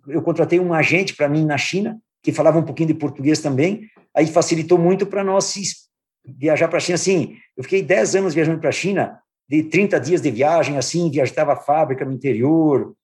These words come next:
é, a gente, é, desenvolveu vários fornecedores com marca própria, Brinox lá,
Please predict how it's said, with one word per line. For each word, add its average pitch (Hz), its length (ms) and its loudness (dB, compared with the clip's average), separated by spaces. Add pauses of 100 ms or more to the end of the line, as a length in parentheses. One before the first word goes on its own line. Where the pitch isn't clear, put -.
(340)
é, 139 460 2
a 151 80 0
gente, 156 400 -4 (160)
é, 127 540 2
desenvolveu 147 420 2
vários 165 300 0
fornecedores 147 640 -2
com 139 120 -8
marca 135 300 0
própria, 139 440 0
Brinox 127 540 -4
lá, 139 260 -2